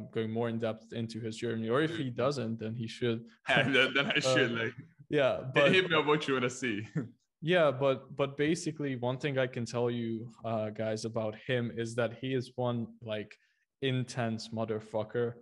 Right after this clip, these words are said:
Speaker 1: <laughs> He's like,
Speaker 2: <laughs>
Speaker 1: he strives, I think, of comp-,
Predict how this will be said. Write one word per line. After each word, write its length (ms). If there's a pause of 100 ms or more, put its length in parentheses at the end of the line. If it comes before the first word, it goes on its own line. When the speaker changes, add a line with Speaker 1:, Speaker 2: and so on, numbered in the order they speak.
(140)
Speaker 1:
<laughs> 340
He's 220
like, 200 (220)
Speaker 2:
<laughs> 220
Speaker 1:
he 340
strives, 680
I 140
think, 340
of 220
comp-, 340